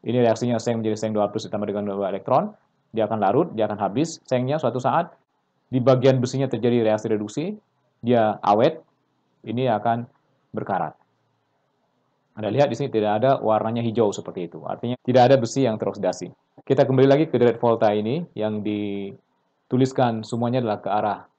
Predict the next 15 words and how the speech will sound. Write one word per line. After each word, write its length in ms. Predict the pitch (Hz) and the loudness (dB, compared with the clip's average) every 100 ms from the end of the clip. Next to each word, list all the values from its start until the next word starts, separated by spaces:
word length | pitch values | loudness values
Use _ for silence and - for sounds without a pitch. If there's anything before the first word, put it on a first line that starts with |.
| _ _ | _ _
reduksi. 560 | 123 110 - 135 156 196 _ _ _ _ _ | 0 0 -2 -6 -6 -8 _ _ _ _ _
Kita 220 | - 131 | -2 -2
bisa 160 | 127 135 | 0 0
melihat 260 | 127 143 120 | 4 2 2
bahwa 340 | 101 107 120 127 _ _ _ _ _ _ _ _ | 0 0 -2 -6 _ _ _ _ _ _ _ _
di 80 | 120 | 0
atas 240 | 120 127 | 2 2
itu 80 | - | 2
lebih 240 | 131 117 117 | 0 2 2
mulia, 560 | 113 110 110 131 175 - _ _ _ | 2 2 2 2 0 -8 _ _ _
di 100 | 117 | -2
bawah 300 | 120 117 117 | 2 4 4
itu 160 | 113 120 | 2 0
tidak 240 | 113 107 | -2 -2
mulia, 480 | 110 107 110 123 | -2 -2 0 0